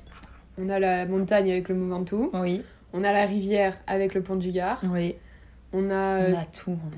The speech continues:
Speaker 1: on a
Speaker 2: tout,
Speaker 1: tout, on a
Speaker 2: cherchez
Speaker 1: les
Speaker 2: pas.
Speaker 1: vignes pour aller se balader, euh, sortir de la ville et tout.
Speaker 2: Ouais.
Speaker 1: Ouais.
Speaker 2: Moi, je sais que juste à côté de chez moi, il y a un petit village qui s'appelle Chusclan.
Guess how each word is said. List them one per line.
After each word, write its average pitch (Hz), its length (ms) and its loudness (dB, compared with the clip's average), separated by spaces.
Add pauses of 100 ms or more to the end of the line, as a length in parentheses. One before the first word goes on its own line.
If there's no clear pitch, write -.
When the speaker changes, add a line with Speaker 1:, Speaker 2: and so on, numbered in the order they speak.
Speaker 1:
on - 20 -12
a 170 40 -8
Speaker 2:
tout, - 200 -10
Speaker 1:
tout, 208 160 -8
on 190 60 2
a - 20 0
Speaker 2:
cherchez 175 160 -2
Speaker 1:
les 190 140 0
Speaker 2:
pas. 190 60 0
Speaker 1:
vignes 196 340 -2
pour 180 160 -6
aller 180 160 -4
se 170 60 -4
balader, 185 720 -2
euh, 170 80 -8 (840)
sortir 196 440 -8
de 190 60 0
la 185 120 0
ville 190 400 -4
et 175 60 -4
tout. 175 260 -10 (400)
Speaker 2:
Ouais. 165 140 -8 (100)
Speaker 1:
Ouais. 196 220 -6 (120)
Speaker 2:
Moi, 185 100 2
je 165 100 0
sais 220 220 0
que 190 220 4
juste 220 260 4
à 214 80 8
côté 196 280 -2
de - 80 -16
chez 190 100 0
moi, 190 140 2
il 247 60 2
y 226 40 2
a 185 40 0
un 180 60 0
petit 214 200 -8
village 208 360 -2 (520)
qui - 100 -18
s'appelle 185 340 0
Chusclan. 214 520 -4